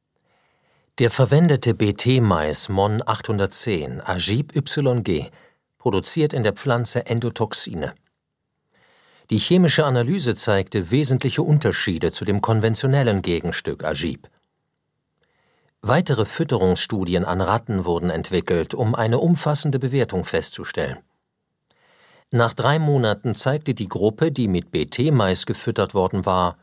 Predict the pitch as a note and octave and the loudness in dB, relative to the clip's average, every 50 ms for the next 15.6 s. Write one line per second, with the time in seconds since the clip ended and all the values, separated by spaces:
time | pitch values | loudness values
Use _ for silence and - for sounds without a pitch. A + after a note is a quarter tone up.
0 | _ - - - - D#3 F3 D#3 C3 B2+ A2+ - B2+ A#2+ - B2 B2 A#2 A2+ G#2 | _ -8 -6 -4 0 2 2 2 2 0 0 -2 -2 -2 0 0 0 0 0 0
1 | A2 G#2 G2+ G2 - - G2 A#2+ B2 C3+ C#3+ - - F2 D2+ - - _ _ _ | 0 0 0 -2 -2 -4 -4 -4 -4 -4 -4 -4 -2 -2 -2 -4 -6 _ _ _
2 | _ _ _ _ _ _ _ _ _ - - C#3+ - - G#2 G2+ F#2+ F#2 G#2+ G#2 | _ _ _ _ _ _ _ _ _ -10 -8 -6 -4 0 2 2 4 4 4 4
3 | G#2 G#2 - A2 A2+ A2 - - - B2 A#2 G#2+ A2+ A2+ G#2+ - - A#2+ A2 G#2+ | 4 2 0 0 -2 -2 -4 -2 -2 -2 -2 2 2 0 2 2 2 2 2 2
4 | G#2 - - A#2+ G#2+ F2+ G#2 G#2 G2+ - - - - D#3 D#3 D3 A#2 G2 F2 D#2 | 0 -2 -2 -2 -2 -2 -2 -4 -4 -4 -4 -2 0 0 2 2 2 2 0 0
5 | D2 C#2+ D2 - - F2 - - F2+ E2+ - - F#2 - - - - A#2+ C3 D3 | -2 -4 -6 -8 -10 -8 -6 -4 -4 -4 -2 -2 -2 -2 -2 -4 -2 -2 0 -2
6 | D3 - - G2 F2+ D#2+ - G#2 G#2+ B2+ B2+ A#2+ A2+ A#2 A2+ G#2+ - A#2 G#2 F#2 | -2 0 -2 -2 -2 0 0 0 0 2 2 2 2 0 0 -2 -2 -4 -4 -2
7 | F#2 G2 F#2+ - G#2 F2+ E2+ F2 E2+ - G2+ F2+ - - G2 F2+ - A#2 A2 G2+ | 0 -2 0 0 0 0 2 2 0 0 -2 -4 -4 -2 -4 -4 -2 -2 -2 -2
8 | A#2 G2+ G2 F2+ F2+ - - - - - D#2 - - D2+ D2 - - - - _ | -2 -2 -2 -4 -4 -4 -6 -8 -6 -6 -10 -8 -6 -4 -4 -4 -6 -8 -16 _
9 | _ _ _ _ _ _ _ _ _ _ _ _ _ _ _ _ _ _ _ _ | _ _ _ _ _ _ _ _ _ _ _ _ _ _ _ _ _ _ _ _
10 | _ _ _ _ _ _ _ _ _ _ _ _ _ _ _ _ _ _ _ _ | _ _ _ _ _ _ _ _ _ _ _ _ _ _ _ _ _ _ _ _
11 | _ _ _ _ _ _ _ _ _ _ _ _ _ _ _ _ _ _ _ - | _ _ _ _ _ _ _ _ _ _ _ _ _ _ _ _ _ _ _ -8
12 | - - F#3 E3+ D#3 D3+ D3 C#3+ C#3 C#3 C3 - - - C3 - D3+ C3 - - | -4 2 4 4 6 6 6 6 4 4 2 0 0 -2 -2 0 0 2 2 2
13 | C3 - - - B2 G#2+ G2+ G2+ G2+ G2+ F#2+ - - G#2+ - - G2+ G#2+ G#2+ G#2 | 0 0 0 2 2 2 4 4 2 0 0 0 -2 -2 -2 -2 -4 -2 -2 -2
14 | - - A#2+ G2+ G2+ F#2+ - A2+ G#2 F2+ G#2 F#2 G2 F2+ A2 F#2+ - - G#2 G#2+ | -2 -2 0 0 0 0 -2 -2 -4 -4 -4 -4 -4 -4 -4 -4 -2 0 0 0
15 | - G2+ G2+ - - A2 F2+ D2 C#2 B1 A1+ | 0 -2 -6 -6 -2 -2 -2 -2 -4 -8 -12